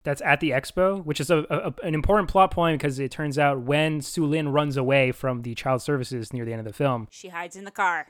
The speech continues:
Speaker 1: Elvis is like, "Oh, it's, it's the car of the future. I know where that is." And then there's, like, a whole sequence where he has to sneak in after hours and then the guards chase him. That was kinda fun.
Speaker 2: Yeah.
Speaker 1: As far as anything in this movie was fun.
Speaker 2: Yeah, it was also in this movie, which means it sucks. <laughs>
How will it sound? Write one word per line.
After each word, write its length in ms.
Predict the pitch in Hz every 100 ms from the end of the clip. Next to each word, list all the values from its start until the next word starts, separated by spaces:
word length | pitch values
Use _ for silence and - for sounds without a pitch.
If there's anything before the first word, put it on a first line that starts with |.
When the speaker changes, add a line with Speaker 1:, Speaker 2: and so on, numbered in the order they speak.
| -
Speaker 1:
Elvis 420 | 147 151 151 -
is 140 | 139
like, 480 | 143 127 120 - - _
"Oh, 340 | 190 190 165 -
it's, 360 | 156 - - - _ _
it's 140 | 135
the 60 | 156
car 260 | 165 180
of 40 | 170
the 60 |
future. 640 | 160 196 190 156 139 120 117
I 120 | 131
know 100 | 156
where 80 | 160
that 120 | 156
is." 240 | 165 139 -
And 100 | 156
then 80 | 185
there's, 140 | 202
like, 80 | 202
a 60 |
whole 160 | 170 196
sequence 340 | - 202 202
where 80 | 170
he 60 | 170
has 100 | 160
to 80 | 151
sneak 380 | - 147 151
in 200 | 160 151
after 320 | 156 131 - 127
hours 460 | 123 127 131 131
and 100 | 131
then 60 | 131
the 40 |
guards 300 | 123 123 131
chase 300 | - 135 131
him. 300 | 143 135 139 - -
That 80 | 233
was 140 | 254
kinda 180 | - 151
fun. 380 | - 123 117 127
Speaker 2:
Yeah. 160 | 175 165 _ _ _
Speaker 1:
As 120 | 135
far 220 | - 143
as 80 | 127
anything 300 | 131 139 127
in 60 | 123
this 100 | 127
movie 160 | 123
was 100 | 113
fun. 300 | - 117 113 - -
Speaker 2:
Yeah, 220 | 175 160
it 40 | - _
was 100 | 170
also 260 | 202 196 190
in 240 | 196 196
this 180 | 180 -
movie, 400 | 180 160 156 160 _
which 180 | - -
means 240 | 170 156 -
it 100 | -
sucks. 760 | - - 294 254 - - - - _ -
<laughs> 140 | 247